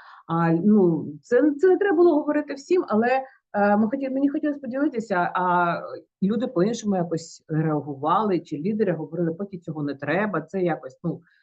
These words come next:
ми цього такого, наприклад, чи не чули, чи не, не, не, не, не, якби, не знаємо такого». І тр-, і, і хотілося, щоб прийняли, але треба було покорятися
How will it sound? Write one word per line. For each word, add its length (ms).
ми 160
цього 360
такого, 360
наприклад, 280
чи 140
не 140
чули, 440
чи 360
не, 240
не, 240
не, 260
не, 220
не, 220
якби, 380
не 100
знаємо 400
такого». 520
І 80
тр-, 240
і, 60
і 220
хотілося, 560
щоб 240
прийняли, 560
але 480
треба 180
було 160
покорятися 880